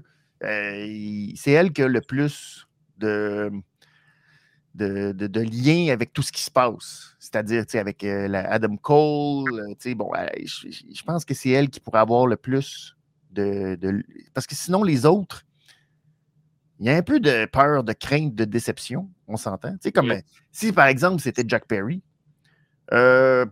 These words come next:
Speaker 1: pff, l'affaire des piliers, là, c'est ça l'histoire.
Speaker 2: Ouais.
Speaker 1: Hmm, c'est très
Speaker 2: Hmm.
Speaker 1: mince, c'est très mince, tu sais, fait que, euh,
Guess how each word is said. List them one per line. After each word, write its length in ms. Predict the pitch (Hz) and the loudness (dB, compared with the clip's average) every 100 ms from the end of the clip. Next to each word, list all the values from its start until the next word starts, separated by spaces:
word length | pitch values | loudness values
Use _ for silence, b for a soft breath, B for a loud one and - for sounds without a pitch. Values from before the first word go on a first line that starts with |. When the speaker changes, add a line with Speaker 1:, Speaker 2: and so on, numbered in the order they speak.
| - | -2
Speaker 1:
pff, 120 | - - - - - _ - | -2 0 -2 -4 -8 _ -8
l'affaire 340 | 113 113 156 | -6 0 0
des 100 | 139 | 0
piliers, 500 | - 131 113 147 240 | 0 -2 0 0 2
là, 140 | 226 220 - _ _ | -2 -4 -10 _ _
c'est 340 | - - - | -20 -18 -16
ça 160 | - 160 | -4 -4
l'histoire. 360 | 139 - 139 587 - 571 605 605 359 311 _ B B B | -2 -6 -8 -8 -8 -12 -14 -16 -20 -20 _ B B B
Speaker 2:
Ouais. 140 | - - _ | -2 -2 _
Speaker 1:
Hmm, 800 | 285 214 196 185 170 156 147 135 131 - | -2 0 0 0 0 2 2 0 -2 -8
c'est 200 | - 170 | -4 -2
très 200 | - 190 | 2 4
Speaker 2:
Hmm. 60 | 156 | 4
Speaker 1:
mince, 460 | 156 127 - - - | 2 -4 -8 -14 -16
c'est 140 | - | -12
très 160 | 135 131 | -2 -2
mince, 460 | 107 101 _ - - | -2 -10 _ -20 -12
tu 80 | 117 | -10
sais, 40 | 123 | -8
fait 140 | - | -10
que, 100 | - | -8
euh, 440 | 107 104 101 98 | -6 -6 -6 -8